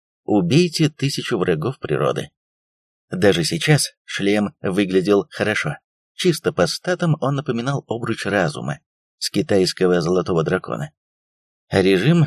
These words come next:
нейтралитета, если он распространяется на всех монстров,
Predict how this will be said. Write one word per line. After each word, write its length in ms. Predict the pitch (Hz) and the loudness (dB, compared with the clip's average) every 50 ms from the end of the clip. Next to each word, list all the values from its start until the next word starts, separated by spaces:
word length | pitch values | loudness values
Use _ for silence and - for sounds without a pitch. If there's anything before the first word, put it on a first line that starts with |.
| - | 0
нейтралитета, 800 | - 92 101 107 - - 85 87 87 82 - - 151 156 - 165 | -2 -2 -2 -2 0 -2 -2 -2 -2 -2 -2 -2 -4 -2 -2 -4
если 380 | 156 151 156 151 - 156 151 - | -2 0 -2 0 0 -2 -2 0
он 160 | 117 135 135 | -2 -4 -2
распространяется 960 | 131 127 - - - 131 - - 113 113 113 110 107 107 107 98 - - 104 | -2 -4 -4 -4 -4 -6 -4 -2 -2 -2 -2 -2 -2 -2 -4 -4 -4 -2 -2
на 100 | 98 98 | -2 -2
всех 280 | 85 - 95 87 - - | 0 0 0 -2 0 -2
монстров, 460 | 78 73 90 - - - 143 - | -4 -4 -4 -2 -2 -2 -2 -2